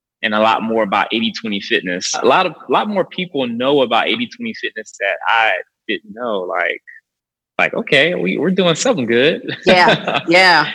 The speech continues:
Speaker 1: Yeah, yeah.
Speaker 2: So talk a little bit about the, the beginnings of eighty twenty, Kevin Bazile's backstory.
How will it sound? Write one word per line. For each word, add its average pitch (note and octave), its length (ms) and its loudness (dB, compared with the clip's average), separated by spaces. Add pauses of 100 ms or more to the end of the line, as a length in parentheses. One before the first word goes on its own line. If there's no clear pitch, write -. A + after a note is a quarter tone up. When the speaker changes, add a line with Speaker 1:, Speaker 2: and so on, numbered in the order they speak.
(120)
Speaker 1:
Yeah, A#2 380 4
yeah. A2+ 440 2 (680)
Speaker 2:
So A#3+ 600 4 (260)
talk C5+ 260 4
a C#5 120 4
little F#4+ 200 2
bit C#4+ 140 6
about C#4+ 420 2
the, G#3+ 420 -2
the F#3 80 2
beginnings F3 720 2
of D3 220 0
eighty E3 260 2
twenty, D3+ 640 -2 (160)
Kevin C#4+ 320 2
Bazile's F3+ 680 2 (280)
backstory. C3+ 840 2